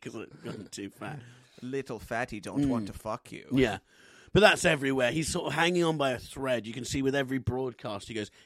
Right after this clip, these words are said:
Speaker 1: "Is this my last?" And Holly just sits next to him <laughs> smiling as if nothing's going on.
Speaker 2: Yeah.
Speaker 1: <laughs> "We were out digging last night." Shut up, Holly. <laughs> Um,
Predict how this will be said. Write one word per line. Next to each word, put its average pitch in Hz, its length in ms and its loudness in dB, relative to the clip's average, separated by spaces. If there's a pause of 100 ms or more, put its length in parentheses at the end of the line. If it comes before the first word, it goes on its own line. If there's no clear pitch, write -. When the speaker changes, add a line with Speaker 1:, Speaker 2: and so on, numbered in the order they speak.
(120)
Speaker 1:
"Is 285 280 -2
this 151 220 -6
my 107 200 -4
last?" 95 440 -6 (920)
And 135 220 -2
Holly 147 280 2
just 117 220 -6
sits - 220 -10
next 110 200 -10
to 123 60 -8
him 107 100 -10
<laughs> - 0 -
smiling 123 680 -2
as 110 140 -8
if 110 120 -10
nothing's 110 460 -8
going 98 320 -8
on. 87 260 -12 (400)
Speaker 2:
Yeah. - 840 -8 (280)
Speaker 1:
<laughs> - 400 -20
"We 302 120 4
were 269 80 2
out 254 180 -2
digging 269 300 2
last 185 260 -4
night." 147 140 -8
Shut - 260 -4
up, 117 140 -8
Holly. 101 260 -6 (180)
<laughs> - 1400 -2 (1500)
Um, 120 460 -6